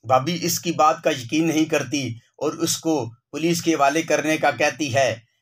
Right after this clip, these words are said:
लेकिन भतीजी आकर अपनी माँ को मना करती है। पुलिस शेरा को गिरफ्तार कर लेती है। गुंडे पुलिस पर हमलावर होते हैं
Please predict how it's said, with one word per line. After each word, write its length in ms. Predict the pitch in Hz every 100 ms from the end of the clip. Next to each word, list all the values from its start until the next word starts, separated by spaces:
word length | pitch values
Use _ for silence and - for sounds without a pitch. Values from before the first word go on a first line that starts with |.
| -
लेकिन 320 | 127 131 143
भतीजी 440 | 120 117 131 139 143
आकर 540 | - 143 147 127 113 -
अपनी 320 | 143 135 151 147
माँ 280 | 147 165
को 100 | -
मना 260 | 139 156 160
करती 380 | 156 139 143 143
है। 240 | 143 131 113 _ _ -
पुलिस 260 | 175 220
शेरा 180 | 208 214
को 120 | 220
गिरफ्तार 460 | 208 190 - 190 196
कर 200 | 190 190
लेती 320 | 180 170 180
है। 460 | 160 160 143 123 - -
गुंडे 220 | 147 160
पुलिस 380 | 170 160 165 165
पर 420 | 165 151 131 113 -
हमलावर 480 | 135 147 151 147 147
होते 280 | 139 131 151
हैं 400 | 131 147 113